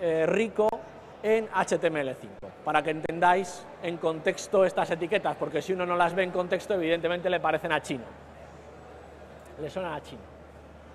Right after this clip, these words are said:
Bueno, pues esto es una de las partes bastante importantes y vamos a entrar en otra parte que después veremos con, eh, algún ejemplo, que son los formularios.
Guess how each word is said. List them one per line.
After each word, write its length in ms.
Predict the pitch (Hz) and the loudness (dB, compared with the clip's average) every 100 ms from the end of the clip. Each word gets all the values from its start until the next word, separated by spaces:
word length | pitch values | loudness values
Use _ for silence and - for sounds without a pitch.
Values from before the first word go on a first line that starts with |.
| - - - - - - - - - - | -20 -20 -20 -20 -20 -20 -20 -20 -18 2
Bueno, 320 | 196 233 240 - - - - | 4 4 2 -6 -16 -20 -4
pues 320 | 190 196 - - - - | -4 -4 -8 -18 -20 -6
esto 240 | 247 - | -4 0
es 140 | 240 233 | -2 0
una 160 | 240 | 2
de 80 | 233 | 4
las 100 | 214 | 4
partes 320 | - 226 214 | 4 2 4
bastante 340 | 190 185 220 226 | 4 4 0 0
importantes 560 | 226 196 233 240 240 - | 0 2 2 2 0 2
y 80 | 185 | 2
vamos 320 | 208 233 233 | 4 2 -2
a 60 | |
entrar 420 | 214 208 226 240 240 | -2 4 6 6 4
en 120 | 185 | -4
otra 280 | 202 214 202 | -2 0 4
parte 420 | 226 233 233 226 - - - - - | 4 4 2 0 -2 -14 -18 -18 -10
que 120 | - 170 | 0 2
después 340 | 160 208 202 | 2 2 4
veremos 460 | 202 214 208 180 - | 6 6 6 2 4
con, 220 | 185 170 165 - | 6 6 2 -4
eh, 440 | 170 156 156 156 170 | -2 0 2 0 0
algún 340 | 160 160 196 | 0 0 -2
ejemplo, 540 | 190 220 233 202 185 226 - - - - - - - - - - - - - - - - - - - - - - - - - - - - | -2 -2 -2 0 0 0 -6 -18 -18 -20 -20 -20 -20 -20 -20 -20 -18 -20 -20 -18 -18 -20 -20 -20 -20 -20 -20 -20 -20 -20 -20 -20 -20 -2
que 180 | 208 196 | 0 0
son 180 | - 208 | 0 4
los 140 | 233 | 4
formularios. 840 | 226 175 160 160 143 110 - - | 4 2 6 6 6 -2 -12 -16